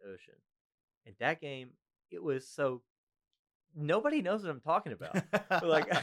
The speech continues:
Speaker 1: <laughs> I feel almost like it was Sinbad. Like,
Speaker 2: <laughs>
Speaker 1: like, nobody knows what the fuck I'm talking about.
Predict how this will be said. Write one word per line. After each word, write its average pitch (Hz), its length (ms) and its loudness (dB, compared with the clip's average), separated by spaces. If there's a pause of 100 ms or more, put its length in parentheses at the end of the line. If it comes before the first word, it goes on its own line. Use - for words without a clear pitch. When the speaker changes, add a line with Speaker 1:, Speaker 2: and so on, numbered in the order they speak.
(120)
Speaker 1:
<laughs> - 220 -10
I 165 120 4
feel 220 220 2
almost 202 340 2
like 175 160 0
it 165 80 -2
was 131 140 -4
Sinbad. 95 540 -6 (380)
Like, 135 260 6 (140)
Speaker 2:
<laughs> - 140 -20
Speaker 1:
like, 151 120 -2
nobody 180 460 4
knows 151 300 4
what 127 120 -12
the 139 80 -4
fuck 135 260 -2
I'm 127 100 -6
talking 135 300 0
about. 98 240 -10